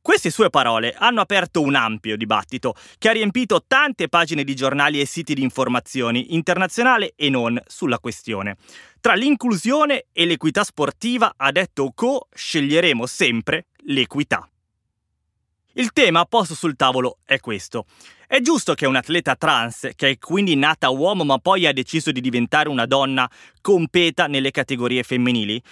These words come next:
E al tempo stesso, è giusto che delle federazioni, degli organi internazionali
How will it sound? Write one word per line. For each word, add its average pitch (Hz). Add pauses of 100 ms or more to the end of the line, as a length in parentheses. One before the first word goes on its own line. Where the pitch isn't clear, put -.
(160)
E 226
al 262
tempo 175
stesso, -
è 254
giusto 226
che 143
delle 143
federazioni, 135
degli 139
organi 143
internazionali 135